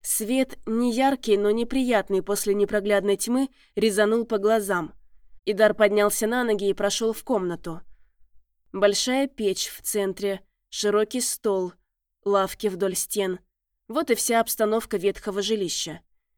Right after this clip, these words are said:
Следопыт осмотрелся в поисках своего оружия и плаща. Одежда и меч были небрежно брошены на лавке у печки. Видимо, эти олухи так доверяли усыпляющей похлебке, что не спешили спрятать или прибрать к рукам хотя бы оружие.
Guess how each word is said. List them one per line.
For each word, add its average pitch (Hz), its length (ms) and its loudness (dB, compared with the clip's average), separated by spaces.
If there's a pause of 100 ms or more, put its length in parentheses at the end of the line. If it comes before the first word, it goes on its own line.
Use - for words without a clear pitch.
(180)
Следопыт 254 520 -2
осмотрелся 247 680 -2
в - 100 -16
поисках 220 420 0
своего 208 440 0
оружия 214 420 0
и 196 80 2
плаща. 202 580 -6 (640)
Одежда 214 460 4
и 226 100 6
меч 247 260 0
были 214 220 2
небрежно 220 580 0
брошены 214 460 0
на 214 140 2
лавке 233 340 -4
у 226 120 0
печки. 185 580 -6 (680)
Видимо, 254 380 0
эти 247 200 -2
олухи 254 400 0
так 220 300 -4
доверяли 226 480 4
усыпляющей 208 720 2
похлебке, 240 560 -2
что - 180 -2
не 240 120 -2
спешили 233 480 -2
спрятать 233 520 -2
или 190 160 0
прибрать 208 460 2
к - 60 -6
рукам 233 320 -2
хотя 202 320 0
бы 214 120 2
оружие. 180 600 -2